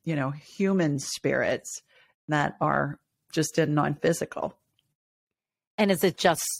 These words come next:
Speaker 2: and angels are always angels? Like, does,
Speaker 1: Yeah.
Speaker 2: does anything ever, like, converge, change, shift?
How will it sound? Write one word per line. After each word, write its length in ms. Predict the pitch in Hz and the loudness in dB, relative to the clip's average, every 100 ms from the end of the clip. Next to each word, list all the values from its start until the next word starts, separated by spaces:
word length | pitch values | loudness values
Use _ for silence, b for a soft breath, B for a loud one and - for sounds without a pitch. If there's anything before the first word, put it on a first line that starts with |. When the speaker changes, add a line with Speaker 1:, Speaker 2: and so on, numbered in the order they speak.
| - _ _ _ _ _ _ | -14 _ _ _ _ _ _
Speaker 2:
and 140 | 196 | -4
angels 340 | 202 196 190 175 | 0 0 2 2
are 80 | 185 | 4
always 360 | 180 170 156 | 4 4 2
angels? 540 | 170 156 139 123 127 - | 0 -4 -4 -6 -6 -4
Like, 160 | 151 | -2
does, 160 | 170 139 - | -2 -6 -2
Speaker 1:
Yeah. 140 | 170 151 | 2 2
Speaker 2:
does 100 | 147 _ - | 0 _ -4
anything 460 | 190 202 - 180 175 | -2 -2 -2 -2 0
ever, 500 | 160 139 160 156 156 | 0 2 2 2 2
like, 220 | 151 147 | 2 0
converge, 680 | - 160 147 160 156 147 - | -4 -6 -2 0 0 -4 -8
change, 500 | - 160 143 143 139 | -6 -6 -6 -6 -8
shift? 680 | - 151 143 - - - | -4 -2 -2 -4 -14 -20